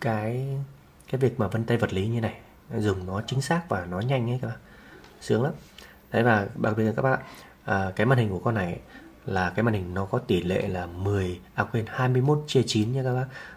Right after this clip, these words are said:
Thì cái tỷ lệ này nó rất là dài về cái, nó rất là dài về cái, ờ, chiều dài ấy. Đấy, thì các bác nhìn thấy đấy. Nhưng các bác sẽ cầm nắm rất là dễ.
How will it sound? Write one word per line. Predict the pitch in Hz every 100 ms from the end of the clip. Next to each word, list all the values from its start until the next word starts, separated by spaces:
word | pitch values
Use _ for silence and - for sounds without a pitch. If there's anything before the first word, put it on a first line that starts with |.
| -
Thì | 110
cái | 107 -
tỷ | 135
lệ | 101 110
này | 110 92
nó | 95 107
rất | 170 185
là | 127
dài | 98 98 92 85
về | 92 87
cái, | 92 107 - - - - -
nó | -
rất | 135 160
là | 113
dài | 107 95 92
về | 90 90
cái, | 98
ờ, | 123 117 113 -
chiều | 101 90
dài | 98 98 87
ấy. | 101 - - - - - 127
Đấy, | - -
thì |
các | 107
bác | 113
nhìn | 104 92
thấy | 175
đấy. | - - - - -
Nhưng | 120 117 - -
các |
bác | 123 -
sẽ | -
cầm | 110 92
nắm | 90
rất | 135
là | 185
dễ. | 98 113 175